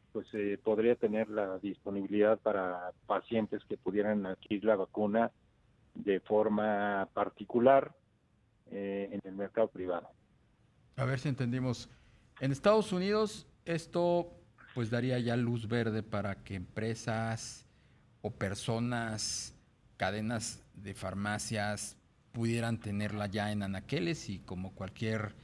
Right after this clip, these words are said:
Speaker 2: hijo de vecino, aquí en México, cuando queremos ir a comprar una medicina, un paracetamol, este,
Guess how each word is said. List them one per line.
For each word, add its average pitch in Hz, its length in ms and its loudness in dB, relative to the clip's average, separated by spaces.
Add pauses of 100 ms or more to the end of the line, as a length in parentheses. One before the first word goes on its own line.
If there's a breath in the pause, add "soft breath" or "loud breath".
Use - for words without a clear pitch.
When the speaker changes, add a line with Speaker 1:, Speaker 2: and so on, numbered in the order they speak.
(420 soft breath)
Speaker 2:
hijo 120 240 -2
de 117 80 2
vecino, 131 600 -2
aquí 104 260 -6
en 104 80 -2
México, 117 560 -4
cuando 107 320 -6
queremos 107 360 -8
ir 107 80 -6
a 104 40 -8
comprar 104 380 -8
una 107 160 -4
medicina, 113 720 -4 (420 loud breath)
un 113 140 -4
paracetamol, 104 800 -2 (340 loud breath)
este, 101 480 -6